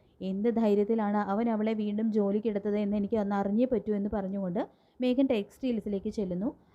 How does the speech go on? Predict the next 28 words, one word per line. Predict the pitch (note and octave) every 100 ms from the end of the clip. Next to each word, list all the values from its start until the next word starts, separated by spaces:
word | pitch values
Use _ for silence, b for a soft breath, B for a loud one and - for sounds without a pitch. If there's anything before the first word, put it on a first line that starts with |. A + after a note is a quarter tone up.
| b
അങ്ങനെ | B3+ C4+
മേഘൻ | C#4 B3 A3+ B3+
ലിഫ്റ്റിൽ | G3+ A3 - C4
നിന്നും | A#3+ A3 A#3
ഇറങ്ങി | G#3 G#3 A3+
വരുന്നത് | A3+ G3+ G3+ G#3
കാണുന്ന | G#3+ G3 F#3 G#3
മഞ്ജുവിനാണെങ്കിൽ | G3+ F#3+ F#3 G#3 G#3 F#3+ G#3 G#3+
രക്തം | F#3+ F#3 A#3+
തിളയ്ക്കുന്നുണ്ട് | A#3+ F#3+ F3+ F#3+ G3+ E3
കേട്ടോ. | D#3 F3 - _ _ _ _ _ _ _ _ _ _ _ _ _ _ _ _ _ b b -
തുടർന്ന്, | A3 A3 A#3+
"വീണ്ടും | G#3 G#3 A3 B3
നീ | B3+
ഇവിടേക്ക് | A#3+ A3 A#3+
ജോലിയൊക്കെ | A3+ A3 G#3 A3+ B3+
കയറിയോടി? | A#3+ G#3 G#3 G#3 F#3+ F3+
നീ | F#3+
എന്ത് | B3 A3+ A#3+
ധൈ-, | C#4 A#3+ G#3+
ഏ, | G3+ G3+ G3+ G3+ A#2 G3+ G#3+
നിന്നെ | A3+ A#3+
എന്ത് | C#4 A#3+ C4+
ധൈര്യത്തിലാടി | C4 G#3+ G#3 A#3 G#3+ G#3
മാനേജർ | G3 G3 G3 G3+
വീണ്ടും | G#3+ G#3 G3 G#3
ഇവിടെ | G3 G3
എടുത്തത്? | F#3 F3 F3+